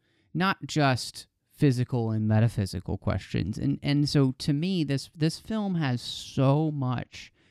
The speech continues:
to say about it. I, I was just legitimately blown away when this became the revelation that their ultimate weapon is what I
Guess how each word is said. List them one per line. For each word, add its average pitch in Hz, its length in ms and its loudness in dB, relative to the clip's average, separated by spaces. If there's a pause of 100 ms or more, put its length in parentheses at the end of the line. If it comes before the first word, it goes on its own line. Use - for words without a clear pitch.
(200)
to 110 120 -6
say 117 400 -2
about 95 360 0
it. - 180 -4 (600)
I, 143 520 6 (720)
I 143 140 8
was 127 260 6 (280)
just 135 220 0
legitimately 110 880 2 (420)
blown 120 500 4
away 101 560 0 (400)
when 107 400 2 (420)
this 139 240 2
became 120 400 2
the 113 80 2
revelation 107 920 0 (680)
that - 200 -10
their 143 280 6
ultimate 127 580 0 (1120)
weapon 123 580 2 (520)
is 120 180 -2
what 120 180 0
I 117 300 2